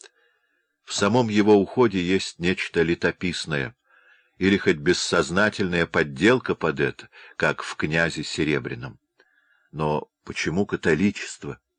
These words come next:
Он, помнится, говорил мне, что мать его была полькой. А вам кто сказал, что Федосьев удалился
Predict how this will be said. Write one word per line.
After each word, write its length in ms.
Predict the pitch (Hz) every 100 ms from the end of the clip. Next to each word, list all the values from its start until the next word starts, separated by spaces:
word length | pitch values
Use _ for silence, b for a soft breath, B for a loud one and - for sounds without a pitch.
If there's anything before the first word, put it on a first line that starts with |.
| _ _ - _ b b b
Он, 180 | 87 82
помнится, 520 | 107 98 95 - 90
говорил 420 | 85 82 85 95
мне, 260 | 85 85 78 B B
что 240 | B - 80
мать 260 | 92 95
его 220 | 90 80 71
была 280 | 78 80
полькой. 720 | 85 - 107 107 - 76 62 - _ _ _ _ _ _ _ _ _ _ _ _ _ _ _ _ B B B
А 140 | 107
вам 280 | 151 165 85
кто 280 | - 170 147
сказал, 500 | - 92 76 76 69
что 240 | - 80
Федосьев 720 | 71 85 71 123 135 95 80
удалился 680 | 82 76 73 107 113 - 104